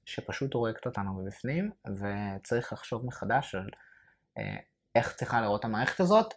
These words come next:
ואני שם בכלל בצד את השאלה של איך אמור להיראות בית ספר, כי לשבת בכיתה זה כבר נראה לי פסה, אבל, אה,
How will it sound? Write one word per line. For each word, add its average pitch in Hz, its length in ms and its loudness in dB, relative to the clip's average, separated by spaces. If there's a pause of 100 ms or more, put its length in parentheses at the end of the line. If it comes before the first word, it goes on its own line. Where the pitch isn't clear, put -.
ואני 110 340 8
שם 131 260 8
בכלל 120 240 4
בצד 110 180 2
את 104 100 2
השאלה 101 320 0
של 98 160 0
איך 101 200 0
אמור 104 220 2
להיראות 92 300 2
בית 90 140 -6
ספר, 110 400 4
כי 87 100 -2
לשבת 107 360 0
בכיתה 95 400 0
זה 92 100 -8
כבר - 200 -12
נראה 90 200 -6
לי - 60 -16
פסה, - 320 -10 (840)
אבל, 95 400 -2
אה, 95 580 -6